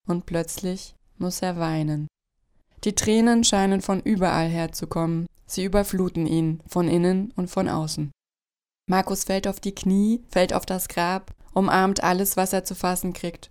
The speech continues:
und schluchzt wie ein Kind. Viel zu selten waren sie gemeinsam wandern, bevor der Vater an Leukämie verstorben war.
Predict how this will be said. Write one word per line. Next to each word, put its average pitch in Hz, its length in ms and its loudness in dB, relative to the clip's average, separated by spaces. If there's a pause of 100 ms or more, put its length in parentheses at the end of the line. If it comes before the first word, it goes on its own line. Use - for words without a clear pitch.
(140)
und 175 140 2
schluchzt - 480 2
wie 185 100 4
ein 175 220 2
Kind. 156 340 -4 (720)
Viel 240 240 6
zu 202 140 0
selten 190 420 4
waren 165 260 2
sie 165 140 -4
gemeinsam 175 580 2
wandern, 165 520 0
bevor - 240 -6
der 170 120 -4
Vater 170 380 -4
an 170 180 0
Leukämie 175 480 -2
verstorben 151 580 -4
war. 151 320 -4